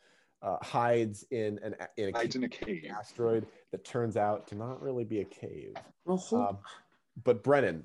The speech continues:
Speaker 1: this is
Speaker 2: Yeah.
Speaker 1: where they
Speaker 2: Brennan
Speaker 1: have their
Speaker 2: has
Speaker 1: first
Speaker 2: his
Speaker 1: kiss.
Speaker 2: moment
Speaker 1: So
Speaker 2: here.
Speaker 1: I believe you have
Speaker 3: Well, because
Speaker 1: some things to discuss.
Speaker 3: Well, because they, before they land in the asteroid, isn't that when they are in the whole asteroid me-
Speaker 2: Field.
Speaker 3: field?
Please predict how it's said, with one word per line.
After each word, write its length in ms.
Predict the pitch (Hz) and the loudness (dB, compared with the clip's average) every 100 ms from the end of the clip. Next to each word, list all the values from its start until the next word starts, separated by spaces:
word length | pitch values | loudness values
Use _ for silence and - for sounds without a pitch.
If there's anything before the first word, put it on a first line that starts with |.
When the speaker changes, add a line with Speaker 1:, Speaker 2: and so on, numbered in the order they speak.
| 104 | 4
Speaker 1:
this 320 | 123 123 - | 4 4 -2
is 460 | - 110 104 98 - | 0 4 4 2 -4
Speaker 2:
Yeah. 100 | 95 | 0
Speaker 1:
where 460 | 101 95 90 87 85 | 2 0 -2 -4 -6
they 120 | - 92 | -6 0
Speaker 2:
Brennan 280 | 95 95 87 | 0 0 0
Speaker 1:
have 80 | |
their 100 | 92 90 | 0 0
Speaker 2:
has 80 | |
Speaker 1:
first 40 | 90 | 0
Speaker 2:
his 140 | 90 82 | -2 -2
Speaker 1:
kiss. 140 | - - - - 107 | -8 -14 -20 -10 2
Speaker 2:
moment 320 | 107 90 82 | 4 4 0
Speaker 1:
So 120 | 78 | -2
Speaker 2:
here. 160 | 90 92 | -4 -6
Speaker 1:
I 40 | 87 | -8
believe 320 | 92 95 92 | -2 -2 -2
you 100 | 92 | -4
have 220 | 101 87 | -2 4
Speaker 3:
Well, 100 | 175 | 6
because 720 | 190 208 - 254 233 180 143 | 6 4 4 6 6 4 -2
Speaker 1:
some 100 | 98 92 | -8 -6
things 240 | 92 82 | -6 -6
to 80 | - | -14
discuss. 300 | - - - - _ - | -20 -20 -20 -20 _ 4
Speaker 3:
Well, 180 | 180 | 6
because 500 | 190 214 214 220 180 - | 6 4 6 4 4 2
they, 340 | 190 190 147 - - 151 | 4 6 4 -2 -16 0
before 380 | 170 160 208 220 | 4 6 8 10
they 180 | 190 165 | 10 8
land 340 | 147 151 143 - 135 | 8 6 4 0 2
in 160 | 147 | 4
the 140 | 131 123 113 | 4 0 -6
asteroid, 480 | - 120 113 107 - - | -4 2 2 0 -6 0
isn't 240 | 151 170 | 2 4
that 240 | 165 151 139 | 4 2 2
when 340 | 120 127 127 | 2 4 6
they 400 | 127 123 123 120 - | 4 2 0 -2 -2
are 160 | 120 | -2
in 100 | 120 | -2
the 60 | 113 | -4
whole 340 | 110 123 117 - | 0 0 0 -4
asteroid 580 | 110 110 110 120 107 107 _ _ _ _ _ _ _ - | -6 -4 -2 0 -2 -4 _ _ _ _ _ _ _ -2
me- 100 | 139 | 4
Speaker 2:
Field. 340 | 127 107 98 - - | 4 4 0 -6 -6
Speaker 3:
field? 160 | 120 | -6